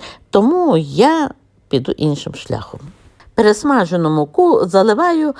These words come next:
гарячою юшкою грибною. Звичайно, що в мене утворилися грудочки, але я це швиденько зараз виправлю. Цю суміш просто проблендерую і відправляю її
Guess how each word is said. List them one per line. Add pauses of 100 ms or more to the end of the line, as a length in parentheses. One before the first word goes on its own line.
(200)
гарячою (260)
юшкою
грибною. (300)
Звичайно,
що
в
мене
утворилися
грудочки,
але
я
це
швиденько
зараз
виправлю. (440)
Цю
суміш
просто
проблендерую (380)
і
відправляю
її